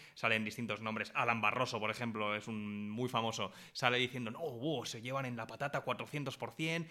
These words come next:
en la zanahoria un setecientos por cien". Cuando tú miras las cuentas del supermercado y los márgenes de beneficio son del dos por ciento, me parece, o del tres por ciento a lo sumo. Eh, pero bueno, esto de nuevo es un tema que podría dar para mucho.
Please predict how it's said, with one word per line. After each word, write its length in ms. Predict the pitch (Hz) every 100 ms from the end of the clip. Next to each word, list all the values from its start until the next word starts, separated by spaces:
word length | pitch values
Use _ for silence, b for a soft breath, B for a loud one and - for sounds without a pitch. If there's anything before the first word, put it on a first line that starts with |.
| B
en 100 | 113
la 60 | 117
zanahoria 540 | - 107 117 147 139
un 240 | 131 160 151
setecientos 580 | - - - 147 147 143
por 140 | 123
cien". 200 | 147 160 B B B
Cuando 220 | - 113
tú 100 | 131
miras 220 | 143 143
las 140 | 120 110
cuentas 320 | 131 123 120
del 120 | 117
supermercado 680 | 120 120 117 113 113 117 135
y 80 | 147
los 240 | 117 104 107
márgenes 280 | 107 113
de 80 | 113
beneficio 360 | 110 110 120 117
son 180 | 117 117
del 240 | 107 107
dos 320 | 110 120 127
por 180 | - 120
ciento, 340 | 123 127 127 143
me 100 | 123
parece, 360 | 123 127 151
o 80 | 156
del 160 | 113 107
tres 180 | 113
por 140 | - 117
ciento 360 | 127 131 151 156 B B
a 140 | 107
lo 100 | 98
sumo. 420 | - 139 113 95 B B B -
Eh, 320 | 104 101 95 95
pero 160 | 98
bueno, 240 | 104 113 98
esto 200 | 98 120
de 60 | 101
nuevo 200 | 98 95
es 80 | 104
un 80 |
tema 180 | 101 104
que 120 | 104
podría 280 | 101 104 101
dar 180 | 101 101
para 140 | 104
mucho. 560 | 104 120 123 143 135 117